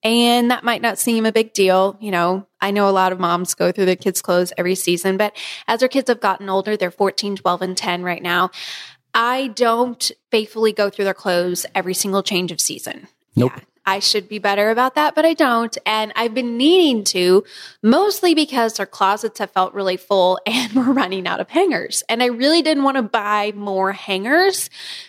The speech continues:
Speaker 1: because we have matching hangers in all our closets. It's, like, these nice velvet ones.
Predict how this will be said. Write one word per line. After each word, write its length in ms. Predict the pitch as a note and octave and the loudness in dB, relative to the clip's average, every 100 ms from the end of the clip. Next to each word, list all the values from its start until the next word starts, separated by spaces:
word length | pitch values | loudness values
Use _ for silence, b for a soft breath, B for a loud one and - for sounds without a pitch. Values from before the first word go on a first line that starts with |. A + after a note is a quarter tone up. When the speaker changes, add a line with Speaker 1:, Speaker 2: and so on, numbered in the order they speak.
| _ | _
Speaker 1:
because 300 | A3 A#3+ A3+ | 0 2 2
we 240 | A#3 G#3 - | 2 2 0
have 380 | G#3 G3+ F#3+ | 0 0 0
matching 480 | G#3 F#3+ F#3+ - G3 | -4 -4 -4 -4 -6
hangers 340 | G3 F#3 F3+ F#3 | -6 -4 -6 -2
in 60 | |
all 120 | F3 F3 | 0 0
our 80 | |
closets. 520 | F3+ D#3+ D#3+ E3+ E3 - | 0 0 0 -2 -8 -10
It's, 160 | - | -8
like, 180 | E3+ - | -8 -6
these 300 | E3+ - - - | -8 -8 -12 -8
nice 420 | F3 F3+ - - | -8 -6 -4 -4
velvet 500 | - F3 E3+ F3 - | -2 -2 0 -2 -4
ones. 640 | F3+ E3 D#3+ D#3+ - - | -4 -4 -4 -4 -2 -2